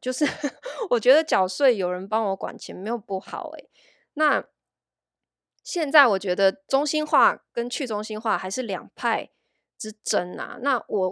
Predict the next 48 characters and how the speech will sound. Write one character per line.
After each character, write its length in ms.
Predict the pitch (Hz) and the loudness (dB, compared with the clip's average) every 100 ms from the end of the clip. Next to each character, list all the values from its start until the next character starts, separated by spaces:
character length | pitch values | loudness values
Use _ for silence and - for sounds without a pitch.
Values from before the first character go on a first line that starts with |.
| - | -4
我 100 | 196 | 0
刚 140 | 247 | 2
刚 60 | 285 | 2
讲 140 | 233 | -2
的 80 | 175 | -4
是 120 | 247 | -8
我 120 | 202 | -10
自 180 | 160 220 | -12 -14
己 180 | 202 165 | -14 -16
个 200 | - 208 | -6 -6
人 100 | 160 | -4
的 120 | 156 | -8
认 260 | 170 180 151 | -6 -6 -8
为 140 | - | -12
啦， 180 | - - - | -14 -12 -8
我， 160 | 202 - | -8 -6
我 280 | 208 196 196 _ _ _ | -6 -6 -8 _ _ _
其 200 | - 247 | -10 -8
实 180 | 269 285 | -8 -6
是 140 | 320 | -6
蛮 180 | 262 196 | -4 -4
喜 200 | 214 165 | -4 -10
欢 180 | 180 190 | -10 -10
有 100 | 156 | -10
人 140 | 160 | -10
帮 140 | 175 165 | -8 -8
我 80 | 160 | -6
管 240 | 165 - | -8 -10
钱 240 | - - - - | -14 -16 -18 -20
的， 200 | - _ _ _ _ _ | -20 _ _ _ _ _
因 140 | 339 | 0
为 140 | 370 | 0
你 140 | 277 190 | 0 -4
自 140 | 285 | -4
己 100 | 262 | -6
保 240 | 196 175 196 | -2 -2 0
管 200 | 185 170 | -2 -2
那 140 | 208 | -8
些 160 | 226 220 | -6 -6
私 220 | - 240 | -8 -4
钥， 340 | 240 190 123 - _ _ _ | 0 0 -2 -12 _ _ _
像 240 | - 302 | -2 0
我 80 | 190 | 0
自 160 | - 240 | -4 -10
己 240 | 202 170 | -10 -6
也 140 | 175 | -4
有 120 | 185 180 | -2 -2
买 240 | 175 | -4